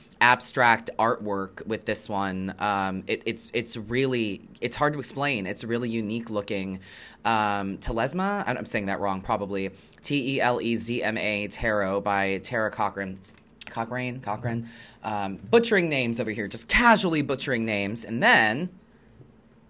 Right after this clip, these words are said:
from, uh, let's see, David A. Ross, he sent me the Sugar Skull Tarot deck along with his book, uh, Tarot and Tequila,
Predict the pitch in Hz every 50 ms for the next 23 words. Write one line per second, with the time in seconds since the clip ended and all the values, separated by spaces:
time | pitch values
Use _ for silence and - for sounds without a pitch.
0 | - - - - - _ _ - - - - - - 170 170 165 160 160 156 156
1 | 156 156 151 147 - - - 120 139 151 151 151 151 151 147 147 143 143 143 139
2 | 143 139 123 127 127 - - 151 123 110 110 113 113 156 160 160 170 156 147 147
3 | 143 131 131 127 135 175 233 247 - - - - - 113 139 127 - 143 127 110
4 | 120 135 127 123 123 113 120 117 - - 147 135 156 147 151 - - 165 160 165
5 | 165 165 - 165 156 160 160 156 165 165 190 - - - 131 131 123 120 120 120
6 | 123 120 120 - 123 113 117 117 107 139 147 143 - - - - - 113 117 113
7 | 113 107 107 104 - - - - - - - - 214 220 214 214 196 180 156 143
8 | - 147 120 - - 147 147 143 107 95 95 107 139 151